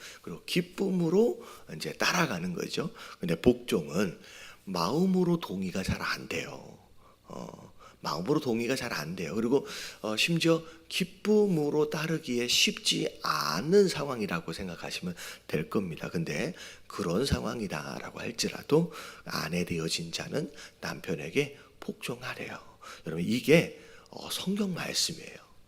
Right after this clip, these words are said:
어, 그게 "주 안에 있다"라고 말하고 있는 너희 여자 된 성도들은 그게 마땅하다라고 이제 이야기를 하고 있습니다.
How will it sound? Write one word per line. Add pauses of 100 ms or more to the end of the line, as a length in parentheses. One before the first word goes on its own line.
어, (280)
그게 (360)
"주
안에
있다"라고
말하고
있는 (380)
너희 (280)
여자
된
성도들은 (280)
그게
마땅하다라고
이제
이야기를 (200)
하고
있습니다.